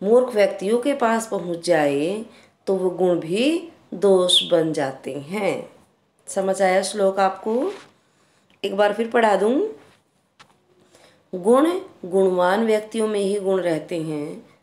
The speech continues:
लेकिन जब वही गुण निर्गुण व्यक्तियों में पहुंच जाते हैं तो वे गुण भी दोष बन जाते हैं।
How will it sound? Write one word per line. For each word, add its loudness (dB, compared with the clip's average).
लेकिन -4
जब -2
वही 4
गुण 2
निर्गुण 2
व्यक्तियों 0
में -4
पहुंच -4
जाते 0
हैं -6
तो -4
वे -2
गुण 0
भी 0
दोष 4
बन 2
जाते -2
हैं। -14